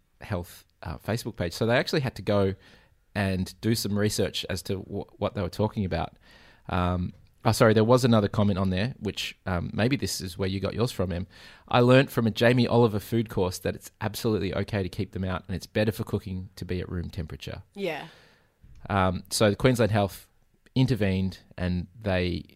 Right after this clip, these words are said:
Speaker 1: said, "Like all food products, eggs should be stored in accordance with the manufacturer's directions. And if you look at the instructions on the egg carton,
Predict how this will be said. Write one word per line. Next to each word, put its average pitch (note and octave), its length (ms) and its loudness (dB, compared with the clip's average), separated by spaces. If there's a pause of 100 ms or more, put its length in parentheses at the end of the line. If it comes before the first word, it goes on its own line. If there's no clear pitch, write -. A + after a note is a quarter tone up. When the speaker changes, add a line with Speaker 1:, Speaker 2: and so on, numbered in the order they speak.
Speaker 1:
said, F2 260 -8
"Like F#2 220 -4
all A#2 100 6
food A2 220 0
products, G2 380 -4
eggs G#2 200 -4
should C3 140 -4
be A2+ 80 -4
stored G#2 380 -2
in A2+ 80 0
accordance G2 440 -2
with F#2 120 -6
the G2 40 -2
manufacturer's F2+ 640 -4
directions. - 560 -8
And F#2+ 120 -8
if F2 80 -6
you G#2+ 100 0
look C3+ 160 2
at - 80 -2
the G#2 100 -4
instructions G2 520 -4
on - 140 -8
the - 140 -8
egg F#2+ 160 -4
carton, F2+ 420 -6